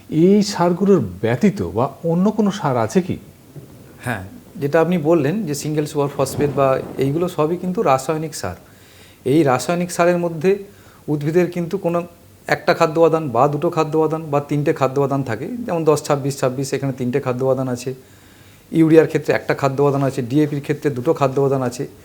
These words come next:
Speaker 2: তো এগুলো সবই কিন্তু রাসায়নিক সার। এই রাসায়নিক সারগুলো বাদ দিয়েও কিন্তু আমাদের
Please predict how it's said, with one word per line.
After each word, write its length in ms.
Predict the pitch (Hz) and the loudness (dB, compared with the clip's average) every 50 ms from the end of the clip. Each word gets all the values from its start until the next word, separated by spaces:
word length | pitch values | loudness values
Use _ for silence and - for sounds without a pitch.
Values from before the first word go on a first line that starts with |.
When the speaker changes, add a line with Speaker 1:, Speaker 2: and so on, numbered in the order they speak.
| - - - - - - | -20 -20 -20 -20 -4 0
Speaker 2:
তো 80 | 151 | 2
এগুলো 200 | 147 147 165 196 | 2 4 4 4
সবই 320 | 196 196 - 170 170 180 185 | 2 4 2 2 2 2 0
কিন্তু 280 | 185 196 190 180 240 | -2 -4 -2 0 2
রাসায়নিক 520 | - 151 139 143 - - 165 165 165 160 - | 4 4 4 4 2 0 0 0 -2 -4 -6
সার। 200 | - 107 87 - - - - - - - - - - - - - - - | -6 -8 -8 -8 -12 -20 -20 -20 -20 -20 -20 -20 -20 -20 -20 -16 -4 2
এই 200 | 147 175 190 180 | 4 6 6 8
রাসায়নিক 500 | 165 151 147 - 185 185 190 196 185 - | 6 6 4 2 0 0 0 -2 -4 -2
সারগুলো 400 | - 165 175 170 165 175 190 160 | 0 0 0 2 2 2 2 4
বাদ 260 | 139 127 139 135 135 | 6 4 4 4 4
দিয়েও 200 | 156 196 202 196 | 4 4 4 4
কিন্তু 380 | 196 - 165 151 143 - 220 | 4 -2 -4 -4 -2 -2 -2
আমাদের 340 | 240 175 147 147 143 175 233 | 0 0 0 0 2 2 0